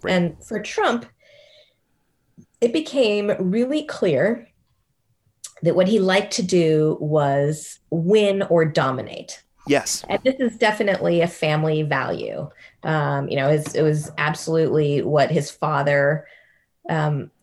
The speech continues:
Speaker 2: preached, and his grandfather too. His grandfather was also in the real estate business and would go build, um, businesses on land he did not own. Other people owned it.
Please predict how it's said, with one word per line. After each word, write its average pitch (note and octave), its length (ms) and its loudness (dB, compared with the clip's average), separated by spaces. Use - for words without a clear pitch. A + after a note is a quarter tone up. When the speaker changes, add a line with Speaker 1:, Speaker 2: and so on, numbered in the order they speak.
Speaker 2:
preached, E3+ 640 -2
and D#3+ 540 0
his F3 180 2
grandfather A3+ 540 0
too. - 440 -2
His F3 220 0
grandfather F#3 680 2
was E3 200 2
also E3+ 240 2
in F3 80 2
the E3+ 100 0
real E3 220 2
estate F3 360 0
business G3 440 -2
and C#3+ 200 0
would D3+ 140 0
go D#3+ 160 2
build, F#3 520 2
um, E3+ 380 0
businesses G3+ 560 -4
on D#3+ 200 -2
land E3+ 300 0
he G3 160 -4
did F3+ 180 0
not F3 220 0
own. D3+ 240 0
Other D#3 240 -2
people D3+ 340 -4
owned C#3+ 220 -2
it. - 180 -4